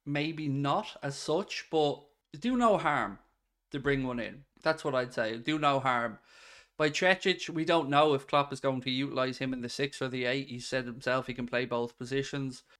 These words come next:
We're gonna lose Thiago, maybe Henderson, if my memory's right, at the end of next season. So there's another opportunity there to maybe bring through one or two more,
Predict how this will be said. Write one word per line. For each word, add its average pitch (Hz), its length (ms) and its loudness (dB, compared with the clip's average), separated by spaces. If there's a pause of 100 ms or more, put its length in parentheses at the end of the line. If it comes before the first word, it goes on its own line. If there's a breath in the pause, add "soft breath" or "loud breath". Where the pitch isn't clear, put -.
We're 147 120 -2
gonna 175 240 4
lose 165 220 4
Thiago, 147 840 2 (160)
maybe 160 540 -6
Henderson, 190 680 -8
if - 140 -16
my 180 80 -6
memory's 185 400 -4
right, 185 360 0
at 143 100 -10
the 160 120 0
end 156 180 0
of 131 120 -2
next 143 400 0
season. 127 540 -4 (360 loud breath)
So 147 120 -4
there's 151 220 4
another 160 360 4
opportunity 143 640 0
there 131 300 2
to 135 100 -12
maybe 127 320 -2
bring 131 260 -4
through 131 220 -2
one 127 180 -4
or 127 80 -4
two 127 240 -4
more, 139 360 0